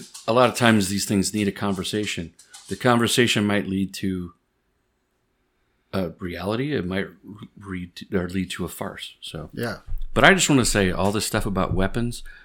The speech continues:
Speaker 1: uh, living in an area where Raytheon ex-, uh, is, I, I disavow all knowledge of. <laughs> No, there's a lot of Raytheon stuff around here, and, and they're a big weapons,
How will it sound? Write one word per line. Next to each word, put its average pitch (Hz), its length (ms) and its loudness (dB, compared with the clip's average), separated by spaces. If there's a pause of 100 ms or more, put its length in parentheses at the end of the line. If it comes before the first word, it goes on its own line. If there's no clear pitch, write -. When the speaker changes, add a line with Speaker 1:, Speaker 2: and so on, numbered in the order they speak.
(120)
Speaker 1:
uh, 85 220 -2
living 123 300 2
in 110 100 4
an 101 120 2
area 107 380 0
where 95 160 0
Raytheon 123 680 -2
ex-, - 260 -8
uh, 101 340 -4 (120)
is, 117 360 -6
I, 98 260 -2
I - 20 4
disavow 95 520 2
all 95 200 2
knowledge 101 420 -2
of. 90 240 -4 (400)
<laughs> - 80 2 (1200)
No, - 140 -2
there's 131 220 6
a 131 60 6
lot 131 140 10
of 123 100 8
Raytheon 101 540 6
stuff - 240 -2
around 76 280 -6
here, 76 180 -12
and, 80 240 -10 (200)
and 80 140 -8
they're 80 80 -8
a 73 60 -12
big 78 200 -12
weapons, - 500 -14